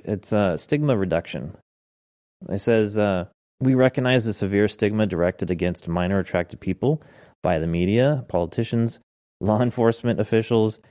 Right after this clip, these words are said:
and some, some health professionals." Well, yeah, of course. "We oppose the perpetuation of false stereotypes and the use of language that installs fear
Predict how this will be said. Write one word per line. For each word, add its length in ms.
and 140
some, 320
some 460
health 440
professionals." 760
Well, 100
yeah, 380
of 140
course. 320
"We 160
oppose 400
the 160
perpetuation 1000
of 120
false 300
stereotypes 640
and 160
the 60
use 240
of 80
language 400
that 140
installs 420
fear 420